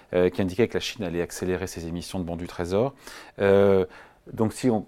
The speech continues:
si je comprends bien, si on comprend bien, Pékin veut relancer donc son activité, la soutenir avec plus de dettes. Et, euh, en même temps, pendant des mois, j'ai cru comprendre que, euh, l'administration chinoise ne voulait pas justement avoir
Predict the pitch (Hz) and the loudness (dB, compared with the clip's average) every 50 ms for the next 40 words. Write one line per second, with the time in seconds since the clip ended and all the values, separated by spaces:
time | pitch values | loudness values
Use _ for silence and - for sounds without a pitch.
0 | - - - - - - - - 82 - 95 110 143 143 - - 98 87 85 92 | -10 -18 -18 -16 -14 -10 -8 -8 -6 -4 -4 -2 -2 -4 -4 -6 -8 -6 -6 -10
1 | - - 92 87 104 127 123 - 101 - 110 107 95 92 85 90 90 87 85 - | -8 -8 -6 -4 -4 -4 -4 -4 -4 -4 -4 -4 -2 -2 -2 -2 -2 -4 -4 -6
2 | - 90 87 82 - - 90 87 82 - - - 85 85 85 - 117 101 92 90 | -6 -6 -6 -8 -8 -6 -6 -6 -6 -8 -10 -10 -8 -8 -4 -2 2 2 2 2
3 | - - 98 - - 113 120 131 127 117 - - - - - - - - 107 110 | 2 -4 -10 -6 -2 0 2 2 2 2 -2 -10 -16 -18 -18 -6 0 4 6 6
4 | 110 - - - 123 123 110 98 110 101 98 107 120 151 - - - - - - | 4 4 0 0 2 2 4 4 4 6 8 8 8 8 6 0 -10 -16 -20 -20
5 | - - - - _ _ _ _ _ - 117 117 127 139 131 - 107 101 98 98 | -20 -20 -20 -20 _ _ _ _ _ 4 6 8 8 6 6 6 6 8 8 8
6 | 92 95 107 110 104 101 - 143 156 151 - 110 101 104 98 110 107 110 - 107 | 8 6 6 4 2 2 2 2 0 0 0 0 0 2 4 4 4 4 2 2
7 | 107 98 - 117 104 104 95 - - 131 143 131 - - 101 101 104 107 110 - | 0 -2 -4 -4 -4 -4 -4 -2 -4 -4 -4 -4 -4 -2 2 2 4 4 2 0
8 | - 95 92 87 90 92 90 90 87 90 92 92 90 - - 95 - 101 - - | -2 -2 -2 -2 0 -2 -2 -2 -2 -4 -4 -6 -4 -6 -6 -6 -6 -8 -8 -6
9 | 101 95 98 107 123 127 110 101 98 90 104 101 101 95 - 123 127 110 107 - | -4 -2 2 2 2 2 0 -2 -2 2 4 4 4 6 4 2 0 0 -2 -4
10 | - 95 101 110 107 95 95 98 | -4 -4 -2 -2 -2 0 -2 -2